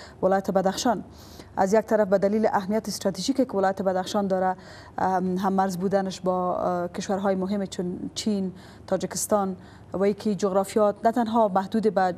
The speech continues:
ولایت شمالیش ها، بلکه حتی انتقال کنه به، اه، کشورهای آسیای میانه.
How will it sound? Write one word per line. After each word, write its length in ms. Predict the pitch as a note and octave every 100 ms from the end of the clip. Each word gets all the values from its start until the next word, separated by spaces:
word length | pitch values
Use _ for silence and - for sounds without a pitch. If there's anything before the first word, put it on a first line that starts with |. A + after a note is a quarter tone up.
| - - C3 -
ولایت 260 | F#3+ G3 G3
شمالیش 480 | G#3 G3 G3+ B3 A#3
ها، 60 |
بلکه 260 | F#3+ G3 G3
حتی 160 | F#3+
انتقال 360 | F#3+ F3+ - G3+
کنه 260 | G3+ F#3+ F3+ - - - F3+
به، 80 |
اه، 560 | F#3+ F3+ - F#3 F3+ F3+
کشورهای 400 | F#3 G3 G3 G#3
آسیای 360 | F3+ F#3 G#3 G3
میانه. 320 | G3 A3